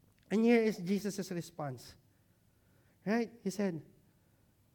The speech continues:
"Before, before Philip called you,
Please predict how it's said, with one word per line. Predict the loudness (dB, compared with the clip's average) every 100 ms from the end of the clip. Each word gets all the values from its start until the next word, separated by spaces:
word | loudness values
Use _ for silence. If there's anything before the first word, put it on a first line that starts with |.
| _ _ _ _ _ _ _ _ _ _ _ _
"Before, | 0 6 8 8 4 -12 -16 -14 -14 -14 -20 -20 -6
before | -2 2 4
Philip | 4 4 6 6 4 -4
called | 2 2 4
you, | 2 2 -2